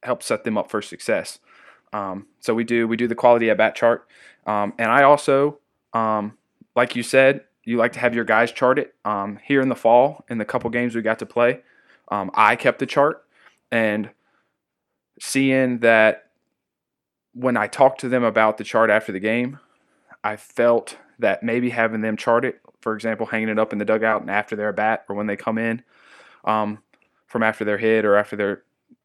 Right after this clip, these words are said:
whatever happens at the box, um, they come in and mark it themselves. I completely agree with you. I think that that's one good way to hold the guys accountable and to, um, get them thinking not only, "Hey, I have to have a hit every single time," but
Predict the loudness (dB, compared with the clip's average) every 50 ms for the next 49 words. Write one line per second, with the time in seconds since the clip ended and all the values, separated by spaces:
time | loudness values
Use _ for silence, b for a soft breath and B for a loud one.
0 | _ _ _ -6 -2 -2 0 0 0 0 0 -2 -2 -2 -4 -6 -6 -6 -4 0
1 | 2 4 4 2 2 -2 -12 -18 -16 -14 -10 -10 -8 -6 -6 -6 -4 -4 -4 -4
2 | -4 -2 -2 -2 -4 -4 -6 -10 -10 -6 -4 -2 -2 -2 -2 -4 -10 -20 _ -6
3 | -6 -6 -6 -6 -10 -10 -8 -8 -6 -6 -6 -6 -6 -6 -6 -6 -4 -4 -4 -4
4 | -4 -6 -8 -8 -6 -6 -6 -4 -6 -6 -10 b b b b b b b b -2
5 | -2 -2 -2 -2 -4 -2 -2 -2 -2 -2 -4 -4 -4 -2 0 2 2 2 2 -2
6 | -4 -6 -8 -8 -6 -6 -6 -6 -4 -2 0 0 0 -2 -4 -8 -6 -4 -4 -2
7 | -4 -4 -6 -6 -6 -8 -8 _ b b b b b b b b b b _ -8
8 | -6 -6 -6 -6 -8 -8 -8 -6 -4 -4 -4 -4 -6 -8 -10 -14 -18 _ _ -6
9 | -6 -6 -4 -4 -4 -6 -6 -8 _ -4 -2 -2 -2 -2 -4 -6 -6 -6 -8 _
10 | _ _ _ _ _ _ _ _ _ _ _ _ _ _ _ _ _ _ _ _
11 | _ _ _ _ _ _ _ -6 -2 2 2 4 2 2 -2 _ -2 -2 -2 0
12 | -2 -2 -2 -2 -2 -2 -4 -6 -4 -2 0 2 2 2 0 -2 -2 -4 -6 -6
13 | -6 -6 -4 -2 -4 -4 -4 _ -6 -6 -6 -6 -6 -8 -8 -8 -6 -2 -2 -2
14 | -2 -2 -4 -2 0 0 0 0 -2 -6